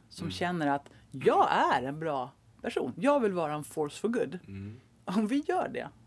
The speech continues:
Speaker 1: om vi tar handling på det,
Speaker 2: Mm.
Speaker 1: då tror jag att det blir, då tror jag att det händer grejer.
Speaker 2: Mm.
Speaker 1: Helt ärligt. Och, och då tror jag att det börjar med en själv. Du måste försöka bygga den här relationen till sig själv så
Speaker 2: Mm.
Speaker 1: snyggt som
Speaker 2: Ja,
Speaker 1: möjligt.
Speaker 2: och vi är alla ledare.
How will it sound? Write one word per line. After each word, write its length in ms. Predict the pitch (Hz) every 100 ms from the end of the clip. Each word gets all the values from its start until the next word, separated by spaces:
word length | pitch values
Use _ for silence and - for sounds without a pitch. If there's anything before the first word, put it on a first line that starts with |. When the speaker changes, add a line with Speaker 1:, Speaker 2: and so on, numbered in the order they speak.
| _
Speaker 1:
om 160 | 196 233
vi 100 | 269
tar 220 | - 233
handling 440 | 220 233 214 269
på 100 | 254
det, 180 | 127 - -
Speaker 2:
Mm. 140 | 90 - - - - -
Speaker 1:
då 280 | - 190 233
tror 300 | 226 - 214
jag 220 | 180 170
att 100 | - - -
det 80 |
blir, 360 | 151 147 143 147 - - - - _ _ _ -
då 60 | 196
tror 140 | -
jag 40 | 226
att 60 |
det 60 | 196
händer 200 | 185 175
grejer. 260 | 156 170 139
Speaker 2:
Mm. 300 | - 101 101 - - - - -
Speaker 1:
Helt 200 | 202 180
ärligt. 360 | 170 180 - - -
Och, 240 | 175 165
och 120 | 190
då 80 | 202
tror 220 | 202 175
jag 100 | 165
att 100 | 147 - -
det 100 | 156
börjar 260 | 147 147
med 140 | 139 131
en 60 |
själv. 240 | 131 135 120 - - - - _ -
Du 60 | 151
måste 480 | 160 160 - -
försöka 480 | 139 - - 120 -
bygga 340 | 135 135 135 135
den 100 | 131
här 100 | 131
relationen 520 | 127 131 - 127 131
till 160 | 135 127
sig 180 | - 127
själv 280 | - 131 127
så 80 | -
Speaker 2:
Mm. 80 |
Speaker 1:
snyggt 380 | 95 - 139 -
som 100 | -
Speaker 2:
Ja, 60 | 135
Speaker 1:
möjligt. 220 | 131 127
Speaker 2:
och 140 | - 104
vi 120 | 107
är 220 | 95 92
alla 360 | - 98 85 78
ledare. 460 | 80 85 82 92